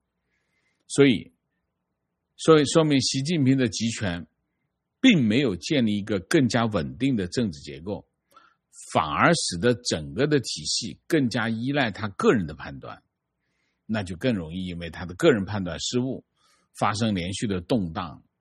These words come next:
所以从陈希同到马兴瑞，中共查处中共政局委员的机制发生了明显的变化。反腐之前是削弱地方派系，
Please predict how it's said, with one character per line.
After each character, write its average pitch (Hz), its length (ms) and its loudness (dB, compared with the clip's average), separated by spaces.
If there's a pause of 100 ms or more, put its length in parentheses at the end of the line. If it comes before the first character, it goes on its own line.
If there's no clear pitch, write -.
(640)
所 147 140 4
以 147 80 8
从 139 800 4 (460)
陈 139 220 4
希 151 200 2
同 120 580 0
到 123 220 2
马 87 220 -2
兴 131 240 2
瑞， 135 340 2 (500)
中 160 240 4
共 147 220 2
查 107 300 -2
处 85 340 -6
中 139 240 0
共 135 200 0
政 139 220 2
局 107 180 0
委 104 200 2
员 87 220 0
的 120 140 2
机 131 220 -2
制 120 260 -4
发 117 240 0
生 117 180 -2
了 98 80 -2
明 101 220 2
显 127 180 0
的 82 60 -2
变 98 240 0
化。 95 280 -2 (1080)
反 156 240 6
腐 101 220 -4
之 147 200 -2
前 120 280 2
是 113 440 0
削 156 260 0
弱 147 220 4
地 123 160 2
方 120 180 2
派 113 220 0
系， - 320 -8